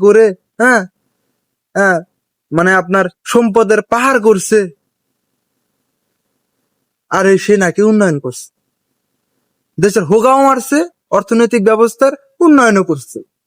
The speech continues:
আমরা শুধু উন্নয়নটা দেখি, আমরা বাঙালি তো আসলে সামনে যে জিনিসটা হয় সেই জিনিসটা দেখি। কিন্তু পিছনে ভিতরে রহস্য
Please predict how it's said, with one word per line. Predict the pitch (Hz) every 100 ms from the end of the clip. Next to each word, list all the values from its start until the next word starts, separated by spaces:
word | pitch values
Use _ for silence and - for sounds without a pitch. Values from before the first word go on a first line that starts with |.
| _ _
আমরা | 180 220
শুধু | 208 247 277
উন্নয়নটা | 262 247 208 214
দেখি, | 196 185 143 117 _ _ _ _ _ _ _ _
আমরা | - 196
বাঙালি | 190 190 214 233 220
তো | 208
আসলে | 180 214 214
সামনে | 226 233 233
যে | 190 180
জিনিসটা | 190 185 226
হয় | 214
সেই | 233 233
জিনিসটা | 214 190 190
দেখি। | 165 - - _ _ _
কিন্তু | 196 214
পিছনে | 247 208 240 233
ভিতরে | 160 202 240 233
রহস্য | 208 208 220